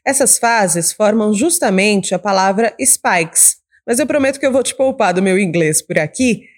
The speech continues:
e já vou te entregar tudo livremente traduzido, bonitinho e numerado. Na sequência, a gente fala sobre as más notícias entre amigos e parentes e também sobre se é possível estar preparado para receber uma má notícia.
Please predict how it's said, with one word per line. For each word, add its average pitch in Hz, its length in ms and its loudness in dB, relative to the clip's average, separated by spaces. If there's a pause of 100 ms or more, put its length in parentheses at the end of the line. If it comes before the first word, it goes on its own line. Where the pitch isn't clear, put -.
e 226 80 -2
já 220 160 0
vou 214 140 2
te - 100 -4
entregar 202 380 2
tudo 214 340 0
livremente 240 640 0
traduzido, 196 580 0
bonitinho 262 720 0
e 233 100 -2
numerado. 208 640 0 (640)
Na 214 100 0
sequência, 233 540 0
a 214 60 0
gente 202 240 0
fala 160 220 0
sobre 170 220 -2
as 165 120 0
más 165 180 2
notícias 220 560 0
entre 175 220 0
amigos 156 400 0
e 170 40 -4
parentes 175 580 0 (160)
e 254 100 -2
também 220 560 0
sobre 180 340 0
se 185 220 0
é 175 180 2
possível 208 680 0
estar 160 340 0
preparado 202 840 0 (220)
para 208 140 0
receber 226 600 0
uma 247 160 0
má 240 100 0
notícia. 160 720 -2